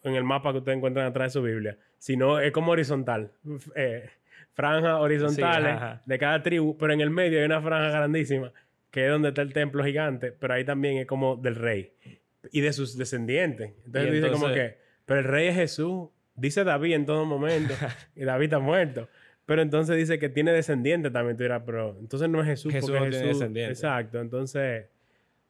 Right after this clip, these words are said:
Speaker 2: Ey, es verdad, nadie dice eso.
Speaker 1: Na-, nadie habla de
Speaker 2: Todo
Speaker 1: eso.
Speaker 2: el mundo asume que el Mesías es Jesús y que, y que Jesús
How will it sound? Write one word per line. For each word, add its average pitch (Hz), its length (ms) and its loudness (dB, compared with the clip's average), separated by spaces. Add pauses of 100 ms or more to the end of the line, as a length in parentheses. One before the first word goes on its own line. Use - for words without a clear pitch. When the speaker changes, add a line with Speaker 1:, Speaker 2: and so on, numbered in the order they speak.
(160)
Speaker 2:
Ey, - 160 -2
es 277 60 2
verdad, 240 460 -4
nadie 247 220 -2
dice 277 280 0
eso. 349 120 -6 (280)
Speaker 1:
Na-, 135 260 -2
nadie 135 220 0
habla 156 220 0
de 123 80 -2
Speaker 2:
Todo 220 100 4
Speaker 1:
eso. 254 60 2
Speaker 2:
el 262 40 0
mundo 269 200 0
asume 208 340 0
que 180 80 -2
el 180 80 0
Mesías 165 600 -2
es 135 200 0
Jesús 185 460 0
y 147 80 -2
que, 117 500 -2
y 117 140 -14
que 107 440 -4
Jesús 113 680 -6